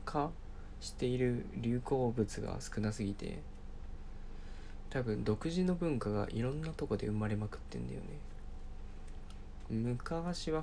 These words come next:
本当にテレビっていう共通の話題から結構流行が生まれ始めたんだけど、今はもうYouTubeやら、TikTokやら、Instagramやら、まあ、その中でもこの人のアカウントを知っているかどうかとか、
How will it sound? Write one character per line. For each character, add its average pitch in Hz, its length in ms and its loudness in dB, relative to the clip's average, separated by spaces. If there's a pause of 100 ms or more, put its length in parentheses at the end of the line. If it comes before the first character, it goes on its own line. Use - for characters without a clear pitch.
本 151 240 -2
当 143 100 2
に 139 320 0 (120)
テ 196 100 2
レ 156 120 8
ビ 110 120 -2
っ - 20 -2
て - 220 -4
い 117 60 0
う 120 100 -2
共 113 200 0
通 - 160 -2
の 110 160 4
話 107 100 4
題 107 180 4
か 107 160 0
ら 104 160 4
結 101 260 2
構 - 240 -4
流 110 200 2
行 107 200 4
が 104 100 6
生 101 120 2
ま 104 60 4
れ 104 100 2
始 107 240 0
め 95 80 2
た - 120 -2
ん - 120 -4
だ - 60 -2
け - 100 -4
ど、 - 160 -4 (1300)
今 147 180 2
は 101 60 4
も - 140 0
う - 20 0
YouTube 123 840 0
や 113 120 -2
ら、 - 160 -2
TikTok - 760 -2
や 107 100 0
ら、 - 160 -4 (320)
Instagram 120 720 2
や 113 140 -2
ら、 - 100 -6 (840)
ま 117 100 0
あ、 - 20 0
そ 131 180 -2
の 147 120 2
中 180 260 2
で 127 100 2
も 143 460 2
こ 113 140 0
の 117 180 2
人 110 240 -2
の 117 180 2
ア 107 60 2
カ 104 140 0
ウ 101 80 4
ン 101 60 2
ト 101 140 -2
を 98 60 0
知 - 100 -2
っ - 40 -10
て - 160 0
い - 40 4
る 104 80 0
か - 140 0
ど - 80 -2
う - 120 -4
か - 220 -8
と - 80 -6
か、 - 160 -6